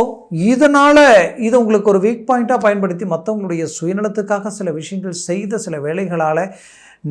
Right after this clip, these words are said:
நிறைய நெருக்கடிகளை சந்திக்கக்கூடிய நிலைமைக்கு நீங்க ஆளாயிட்டீங்க. உங்களை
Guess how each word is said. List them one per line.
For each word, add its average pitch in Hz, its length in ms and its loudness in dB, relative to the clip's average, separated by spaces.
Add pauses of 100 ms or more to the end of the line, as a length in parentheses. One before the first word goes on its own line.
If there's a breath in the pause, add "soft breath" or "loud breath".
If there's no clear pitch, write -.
நிறைய 247 380 2 (160)
நெருக்கடிகளை 269 760 2
சந்திக்கக்கூடிய 196 560 -4 (100)
நிலைமைக்கு 196 420 -6
நீங்க 160 180 -8 (140)
ஆளாயிட்டீங்க. 143 500 -12 (960)
உங்களை 180 340 4